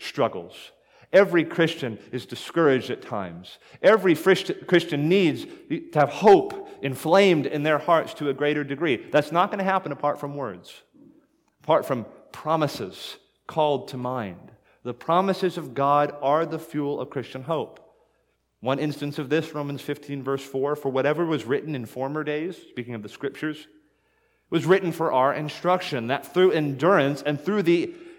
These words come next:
encouragement of the Scriptures, we might have hope." So don't just say to your brother and sister who's struggling, "Well, I'm praying for you."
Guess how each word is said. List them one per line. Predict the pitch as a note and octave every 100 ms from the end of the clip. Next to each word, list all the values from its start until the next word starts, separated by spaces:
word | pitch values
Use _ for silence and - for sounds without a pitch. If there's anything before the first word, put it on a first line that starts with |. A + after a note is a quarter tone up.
| _ -
encouragement | E3+ E3 - G#3 A3+ A3+ F#3+ G3 D#3+
of | E3 D#3 C3
the | C3+
Scriptures, | - F#3+ G3 - G#2+ B2 - - _ _ -
we | C3+ F#3+
might | E3 E3 D3+
have | C#3 C#3
hope." | - C3+ G2+ - - _ _ _ _ _ _ _ _ _ _ _ _ _ _ _ _ _
So | - F3+
don't | G#3 A#3 G#3
just | D3+ -
say | G#2 F#2+ C#3 -
to |
your | B2+ A2
brother | A#2+ A#2+
and | A#2
sister | A#2+ A2 G#2+
who's | G#2+
struggling, | - G2 G#2+ G#2+
"Well, | A2+ A#2 A2+ - _ _ -
I'm | A#2
praying | - C3 A2+ G2+
for | - E2+
you." | D#2